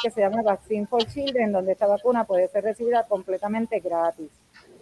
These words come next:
Adicional a eso, la población de dieciocho a veintiséis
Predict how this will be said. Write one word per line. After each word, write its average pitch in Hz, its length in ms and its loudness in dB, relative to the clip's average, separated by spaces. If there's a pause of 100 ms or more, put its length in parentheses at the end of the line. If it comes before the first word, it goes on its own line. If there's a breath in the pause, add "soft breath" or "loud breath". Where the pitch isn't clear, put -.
(380)
Adicional 247 500 6
a 311 220 10
eso, 320 180 4
la 233 140 4
población 214 400 4
de 262 100 8
dieciocho 226 680 4 (120)
a 247 60 8
veintiséis 240 560 2